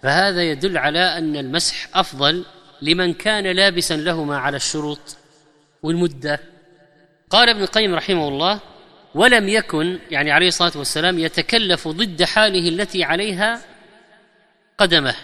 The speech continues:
ولم يكن يتكلف ضد حاله التي عليها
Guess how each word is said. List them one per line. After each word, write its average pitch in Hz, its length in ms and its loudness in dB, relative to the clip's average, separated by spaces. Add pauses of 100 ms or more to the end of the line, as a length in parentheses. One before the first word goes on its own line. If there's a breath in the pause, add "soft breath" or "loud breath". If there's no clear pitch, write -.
(1500)
ولم 170 320 0
يكن 165 420 -6 (320)
يتكلف 143 600 -6
ضد 151 240 -4
حاله 151 320 -4
التي 147 300 -8
عليها 151 500 -8